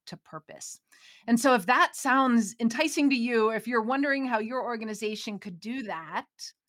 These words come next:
I would really encourage you to, to take a moment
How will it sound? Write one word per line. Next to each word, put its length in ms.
I 200
would 200
really 380
encourage 560
you 420
to, 520
to 140
take 280
a 60
moment 680